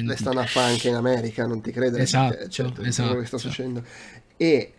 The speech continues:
Speaker 1: qui c'è lei che, hai voglia di dire che sono temi che ci sono nel film, però non è esplicito, cioè, c'è lei che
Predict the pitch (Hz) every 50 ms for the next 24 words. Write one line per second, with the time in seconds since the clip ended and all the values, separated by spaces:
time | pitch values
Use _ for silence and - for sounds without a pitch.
0 | _ _ _ _ _ _ _ - - - - 151 139 165 - - - 147 127 131
1 | 131 127 127 131 123 131 147 175 180 - - - 120 120 117 117 - - - -
2 | 117 113 127 127 131 135 123 113 120 123 120 120 113 - 110 - - 123 - -
3 | - - 120 123 117 113 120 - - 123 120 117 117 110 113 - 113 117 120 113
4 | - 113 113 117 117 117 113 117 - - 131 120 - - - - - - - -
5 | - - 131 135 127 123 131 135 - - 117 113 -